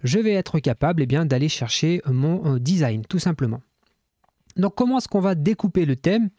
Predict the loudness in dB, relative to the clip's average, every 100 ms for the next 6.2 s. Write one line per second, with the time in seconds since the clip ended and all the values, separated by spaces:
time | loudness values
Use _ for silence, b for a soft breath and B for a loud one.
0 | B B B B B -2 -2 -6 -20 _
1 | _ _ -14 -4 0 0 0 0 0 0
2 | -2 0 -2 0 -2 -2 -2 0 0 0
3 | 0 0 0 0 0 -2 -4 -4 -6 -2
4 | -2 -2 -2 -2 -4 -2 0 0 0 -2
5 | -6 -6 -6 -2 -2 -2 -2 0 -2 -2
6 | -6